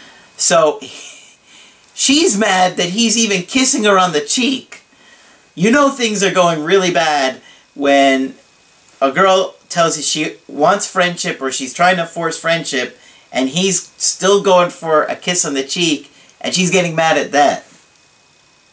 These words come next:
Her message looked like it was from a different person. She started with an insult.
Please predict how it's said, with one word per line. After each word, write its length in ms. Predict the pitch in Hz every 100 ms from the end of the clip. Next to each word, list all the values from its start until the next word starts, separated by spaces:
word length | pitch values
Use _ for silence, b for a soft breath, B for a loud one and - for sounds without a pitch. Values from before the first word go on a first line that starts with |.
| b b b b b
Her 200 | - 233
message 540 | 240 214 208 208 190 -
looked 260 | 160 190
like 340 | 170 165 160 - _ -
it 120 | 165
was 200 | 151 143
from 240 | 175 170
a 80 | 139
different 560 | - 147 165 185 175 -
person. 560 | 165 165 - 101 87 - b b b b b b
She 240 | - 180
started 560 | 170 - 196 240 254 202
with 180 | 214 220
an 140 | 214
insult. 840 | 214 233 - 190 147 92 - -